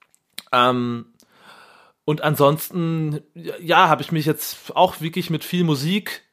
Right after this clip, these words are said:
Ähm, abgelenkt, so, wenn ich mal n-, ne Min-, ne freie Minute hatte, hab ich mich an den Rechner gesetzt, äh, war schon mal irgendwie, hab Ideen gesammelt. Ähm, wie ich grad schon gesagt hab, find ich das gerade, ähm,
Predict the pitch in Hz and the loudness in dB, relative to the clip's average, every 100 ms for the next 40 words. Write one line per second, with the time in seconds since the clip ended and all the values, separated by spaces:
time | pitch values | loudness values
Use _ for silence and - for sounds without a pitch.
0 | _ _ - 196 185 185 170 151 - - | _ _ -8 -8 -8 -10 -12 -16 -20 -20
1 | - - - - - - - 170 190 180 | -20 -20 -20 -20 -20 0 0 4 4 6
2 | 196 202 - 185 170 160 160 160 147 170 | 6 2 4 4 6 4 2 2 0 0
3 | 156 135 151 147 147 147 151 139 151 156 | -4 -4 -4 -4 -4 -6 -8 -2 2 4
4 | 156 156 170 175 147 147 156 139 139 - | 4 2 2 4 4 4 2 0 -2 -4
5 | - 143 135 139 151 165 156 143 151 147 | -12 -6 -4 0 0 0 -2 0 0 0
6 | - - 143 143 139 139 135 139 139 135 | -6 -8 -4 -2 -2 -4 -6 -8 -10 -8
7 | 139 143 - 151 139 139 143 139 135 131 | 2 2 2 0 2 0 -2 -6 -4 -4
8 | - 135 127 160 156 139 143 143 143 139 | -4 -2 2 2 2 2 4 4 4 2
9 | - - - - - - _ - 131 131 | 0 -16 -20 -20 -20 -20 _ 0 2 2
10 | 127 131 - _ _ _ _ _ _ _ | -2 -10 -16 _ _ _ _ _ _ _
11 | _ 156 135 143 160 143 156 135 143 151 | _ -12 -8 -4 0 0 -2 0 0 2
12 | 170 - 151 147 147 139 - - 127 143 | 0 0 -4 -4 0 -2 -4 -4 2 4
13 | 156 156 147 - 143 143 139 135 127 | 4 4 4 4 0 0 -4 -8 -10